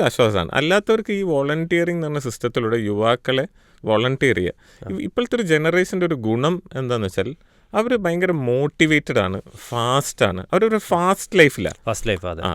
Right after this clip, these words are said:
Speaker 1: അപ്പം എന്താ വെച്ചാൽ അവർക്ക് മോട്ടിവേറ്റഡ് ആണ്. അപ്പം അവരെ കറക്റ്റായിട്ട് മോട്ടിവേറ്റ് ചെയ്യാനുള്ള ഒരു സിസ്റ്റം നമ്മൾ ഡെവലപ്പ് ചെയ്ത് കഴിഞ്ഞാൽ അവർ ഓട്ടോമാറ്റിക്കലി എന്താ വെച്ചാൽ ഇതിലേക്ക് വോളണ്ടിയർ ചെയ്യാൻ പറ്റും.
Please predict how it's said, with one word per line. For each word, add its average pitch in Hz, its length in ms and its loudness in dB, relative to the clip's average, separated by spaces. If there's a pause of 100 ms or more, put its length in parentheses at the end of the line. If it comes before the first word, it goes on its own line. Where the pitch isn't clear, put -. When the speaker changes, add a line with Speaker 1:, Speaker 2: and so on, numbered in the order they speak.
Speaker 1:
അപ്പം 196 140 -4
എന്താ 220 80 -2
വെച്ചാൽ 226 220 -2
അവർക്ക് 220 440 0
മോട്ടിവേറ്റഡ് 208 760 2
ആണ്. 90 140 -2 (920)
അപ്പം 165 260 -6
അവരെ 208 320 2
കറക്റ്റായിട്ട് 190 800 0 (180)
മോട്ടിവേറ്റ് 175 520 0
ചെയ്യാനുള്ള 156 460 0
ഒരു 147 100 0
സിസ്റ്റം - 640 -4 (160)
നമ്മൾ 139 340 -2
ഡെവലപ്പ് 117 500 0
ചെയ്ത് 117 200 0
കഴിഞ്ഞാൽ 92 380 -2 (580)
അവർ 123 220 2
ഓട്ടോമാറ്റിക്കലി 123 720 0
എന്താ 110 160 -2
വെച്ചാൽ 101 380 -4
ഇതിലേക്ക് 104 340 -4
വോളണ്ടിയർ 107 640 0
ചെയ്യാൻ 90 220 0
പറ്റും. - 200 -18